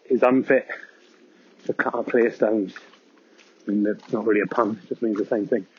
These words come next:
Um, there's a dog walker crossing the field some distance away. Don't think he can make out what I'm doing. Uh, I've got a shattered stone there, shattered into several pieces that I think, pretty sure are all the same stones. Those sibling stones, remember,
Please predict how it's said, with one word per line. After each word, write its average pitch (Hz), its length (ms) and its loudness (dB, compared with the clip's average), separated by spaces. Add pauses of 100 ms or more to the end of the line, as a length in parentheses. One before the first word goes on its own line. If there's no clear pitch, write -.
(340)
Um, 120 140 2
there's 127 200 4
a 127 140 0 (120)
dog 143 160 0
walker 127 300 -2
crossing 131 320 -4
the 110 40 -8
field 120 220 2
some 143 140 2
distance 120 420 -2
away. 120 240 2 (720)
Don't 131 240 -4
think 110 240 -2
he 117 120 -4
can 110 180 -2
make 107 240 0
out 104 160 -4
what 117 100 -2
I'm 110 60 -2
doing. 110 320 0 (2000)
Uh, 107 120 0
I've 101 80 -6
got - 160 0
a - 20 -2
shattered - 460 0
stone 131 320 2
there, 117 320 0 (480)
shattered - 260 -2
into 117 220 2
several 135 280 4
pieces 127 380 0
that 120 120 0
I - 60 -6
think, - 380 -2
pretty - 240 0
sure 120 280 2 (540)
are 120 80 4
all 113 140 2
the - 60 -10
same 110 160 2
stones. 131 340 2
Those 123 180 0
sibling 135 340 4
stones, 147 380 2
remember, 135 420 2